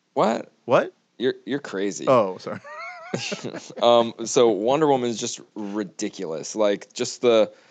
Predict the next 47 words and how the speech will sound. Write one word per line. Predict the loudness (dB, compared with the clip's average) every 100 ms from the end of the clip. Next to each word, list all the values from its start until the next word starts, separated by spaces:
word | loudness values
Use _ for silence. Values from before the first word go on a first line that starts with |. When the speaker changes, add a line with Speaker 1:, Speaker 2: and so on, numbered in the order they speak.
| _ _ _ _ _ _ 0
Speaker 1:
I, | 4 2
I |
just | 0 -6 -12 -14
can't, | -4 0 2 2
like, | 0
seeing | 0 -2 -2 -2
her | 0 0
in | 0 -4
the | -6
first | -2 -4 -4
trailer | -4 -2 -2 -4
that | -6 -8
they | -6 -6
showed | -4 -4
us, | -6 -6
it | -6
was | -4 0
like, | 2 2 0 -8 -18 _ _ -20 _ _ _ _
that | -4 0 0 2
first | 0 2
trailer | 4 4
reminded | 4 2 -2
me | -4
of | -4
Captain | -6 -8 -6
America. | 0 0 0 -4 -6 -16 _ _ _ _ _ _ _ _
Um, | 2 2 0
she | -4 -4
just | -4 -4
looked | -4 -6
way | -2 0 0
more | 2 2
out | 4 2
of |
place | 0 -2 -2 -4
'cause | -8 -4
not | -2
only | -2 -4 -6
was | -6
she | -4 -6
a |
woman, | -4 -4 -4 -8
but | -8
she | -8
was | -8 -8
dressed | -2 0 0 -2
like | -2 -2